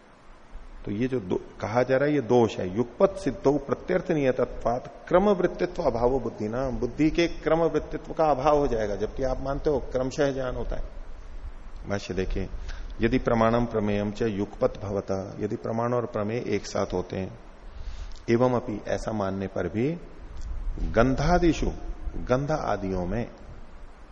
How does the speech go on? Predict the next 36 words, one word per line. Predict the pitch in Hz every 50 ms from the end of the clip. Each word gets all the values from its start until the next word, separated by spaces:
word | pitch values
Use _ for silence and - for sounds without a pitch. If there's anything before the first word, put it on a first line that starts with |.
| - - - - - - - - - - -
गंध | 101 104 113 120 123
आदि | 123 127 131 123
जो | 131 123
पांच | - 120 123 120 -
विषय, | 123 120 - - 156 175 - - - - - - - - - - - - - - - - - - - - - - - - - - 131
इशु | - 175 156
को | - 156
आगे | 135 123 120 120 127
खोला, | 120 - - 110 120 143 165 - - -
इंद्रियार्थेषु, | 139 151 156 170 180 180 175 165 151 143 143 - 139 113 - -
जो | 117 117 131 143
कि | - 170
इंद्रियों | 160 151 147 147 156 160 160
के | 160 170
अर्थ | - - 127 - - - -
हैं, | 95 87 - - - -
विषय | 113 104 - -
हैं, | 95 85 87 87 82 - - - - - - - - - - - - - - 87
गंध | 107 127 139 139 131
आदि | 123 110 104 95 110 127 143
इंद्रियों | 151 - 139 123 113 110 - 117 113 110 107 104
के | 104 - 127 117
विषय | 104 98 - - 113
हैं, | 113 131 131
तो | - 143 147
इंद्रियां | - - 110 110 113 110 117 135 143 151 156 156
और | 156 156 - 139 135 127 110
विषय | 104 110 101 - 147 143
प्रत्यर्थ | - - - - - - - - - -
नियत | 120 113 107 104 98 -
हैं, | 113 104 - -
एक | 120 120 117 120
दूसरे | 120 113 - -
से | 117 123
निश्चित | 113 107 92 - - - -
हैं। | - -